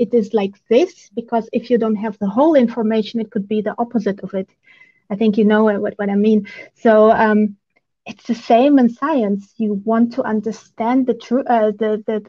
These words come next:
what is the truth? You want to understand what happened <laughs> or what is going to happen. So, um, I'm pretty fascinated by both science and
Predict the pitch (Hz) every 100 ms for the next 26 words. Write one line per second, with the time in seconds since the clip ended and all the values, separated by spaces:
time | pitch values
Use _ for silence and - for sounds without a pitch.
0 | - 240 262 285 - 208 - 311 233 -
1 | _ _ _ _ _ 226 220 233 226 233
2 | 220 220 240 214 254 - 277 294 220 196
3 | - - - - _ - 214 214 _ _
4 | - 190 208 196 294 294 233 185 196 196
5 | 208 - - - - _ _ - 220 214
6 | 220 - 220 214 214 202 _ _ _ _
7 | - 330 370 359 392 403 330 330 - 277
8 | 277 277 226 226 214 185 220 277 - _
9 | _ _ _ _ _ _ - 247 233 254
10 | 254 254 233 294